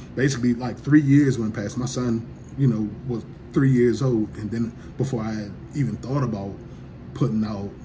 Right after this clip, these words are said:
you know, exposing her in any type of way. And like I said, the reason that I did was because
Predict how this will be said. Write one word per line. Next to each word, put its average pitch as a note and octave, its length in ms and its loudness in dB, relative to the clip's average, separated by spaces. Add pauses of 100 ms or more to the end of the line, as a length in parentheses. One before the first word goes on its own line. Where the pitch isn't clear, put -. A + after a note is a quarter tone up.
(300)
you B2 320 -2
know, A2 160 4
exposing A#2 500 0
her G#2+ 240 -2
in G#2+ 180 -6
any G#2+ 180 0
type G2 240 -6
of F#2+ 100 -6
way. G#2+ 220 -2 (280)
And A2 120 -4
like A2+ 120 -4
I A2+ 40 -6
said, A2 400 -4
the A2 80 -8
reason B2 400 2
that G#2+ 120 0
I G2+ 120 -6
did G2+ 280 -4
was G2+ 140 -6
because G2+ 540 -8